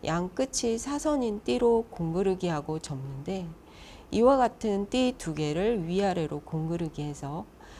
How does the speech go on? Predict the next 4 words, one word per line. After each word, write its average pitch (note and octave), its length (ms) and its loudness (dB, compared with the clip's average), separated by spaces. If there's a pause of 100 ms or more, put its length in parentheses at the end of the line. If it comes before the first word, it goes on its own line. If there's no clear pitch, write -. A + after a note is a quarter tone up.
(200)
딱지처럼 E3 880 -2
하나의 A3 520 0
유닛으로 F#3 560 0
완성합니다. C#3+ 840 -6